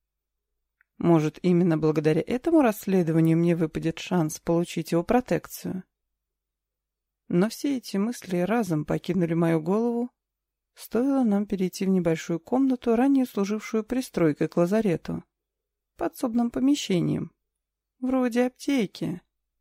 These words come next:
Но теперь и здесь поставили три койки, возле одной из которых охлопотала Гранда Тулия, целительница. «Наконец-то вы пришли!» с воодушевлением сказала она, распрямившись и повернувшись к нам.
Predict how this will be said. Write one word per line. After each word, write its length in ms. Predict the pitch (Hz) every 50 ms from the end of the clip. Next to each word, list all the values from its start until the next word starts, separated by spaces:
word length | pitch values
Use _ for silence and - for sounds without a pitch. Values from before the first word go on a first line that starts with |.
| _ _ _ _ _ _ _ _ -
Но 180 | 175 170 175
теперь 360 | 185 - 254 247 - 285 285
и 80 | 302 285
здесь 340 | 233 185 165 170 156 156 -
поставили 540 | - 170 165 - - 175 170 165 160 165 160
три 200 | - - 165 160
койки, 580 | - - - 208 233 247 - - - 226 226 - _ _ _ _
возле 380 | - - 247 294 285 277 277 277
одной 300 | 262 233 269 285 302 302
из 100 | 294 -
которых 520 | - - 240 233 - 240 233 233 233 -
охлопотала 680 | 208 202 - - 156 - - 156 - - 175 180 190 190
Гранда 420 | 170 175 175 175 170 170 - 233
Тулия, 520 | 233 - - 190 170 156 156 160 170 185 196 _ _ _ _ _ _ _ _ _ _ _ _
целительница. 880 | - - 302 214 170 - - - - 170 - 190 - - - - 185 - _ _ _ _ _ _ _ _ _ _ _ _ _ _ _ _ _ _ _ _ _ _ _ _ _ _ _ _ _ _ _ _ _ _ _ _ -
«Наконец-то 1040 | 208 208 196 - - - 160 151 160 165 185 214 320 403 - - - - 302 302
вы 200 | 285 254 214 226
пришли!» 800 | 247 - - 226 220 208 - - - 190 175 165 - - - - _ _ _ _ _ _ _ _ _ _ _ _ _ _ _ _ _ _ -
с 100 | - -
воодушевлением 800 | 190 180 165 156 185 - - 175 170 160 170 196 240 269 285 269 269
сказала 500 | - - 202 196 185 185 180 180 180 180
она, 240 | 190 202 254 294
распрямившись 800 | 262 214 202 - - 202 214 233 269 311 311 - - 269 247 -
и 40 | -
повернувшись 640 | - - 233 220 226 220 240 262 247 - - 247 -
к 80 | - -
нам. 320 | 175 156 147 - 160 156